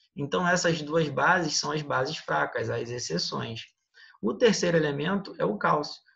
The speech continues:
Do cálcio pra baixo, todas as bases são consideradas fortes. Tudo bem, galera? E as bases fracas? Todas as outras, incluindo o N H quatro O H. E, claro,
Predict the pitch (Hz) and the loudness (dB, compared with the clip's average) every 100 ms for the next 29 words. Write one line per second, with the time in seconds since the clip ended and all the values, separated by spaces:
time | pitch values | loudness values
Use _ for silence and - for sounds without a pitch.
0 | _ 165 233 165 165 156 - 139 135 127 | _ -4 -2 2 4 6 2 0 -2 0
1 | 131 170 180 175 - - - 151 160 160 | 2 2 2 -4 -10 -18 -6 -4 0 0
2 | 156 143 139 139 147 - 147 147 151 143 | -2 -2 -2 -2 -2 -4 -6 -6 -6 -4
3 | 131 135 165 165 - - 123 110 - - | -4 -4 -4 -6 -10 -8 -4 -4 -6 -16
4 | - _ _ _ _ _ _ _ _ - | -18 _ _ _ _ _ _ _ _ -12
5 | - 127 151 127 - - - - _ - | -4 -2 -2 -4 -10 -18 -20 -20 _ 2
6 | 202 190 165 165 156 - 143 120 110 110 | 4 6 6 6 4 -2 2 2 2 -6
7 | - - - _ _ 202 202 190 185 165 | -8 -14 -20 _ _ 4 6 4 2 2
8 | 143 127 127 127 127 185 196 - - 151 | 2 0 0 -2 -2 -4 -4 -8 -8 -6
9 | 151 151 143 135 143 151 139 131 127 147 | -4 -2 -2 -2 -2 -2 -2 -2 0 0
10 | 147 127 - 160 214 214 113 - 143 147 | 0 0 0 -2 0 -2 -2 -6 -6 0
11 | 127 139 180 - | 0 0 -2 -6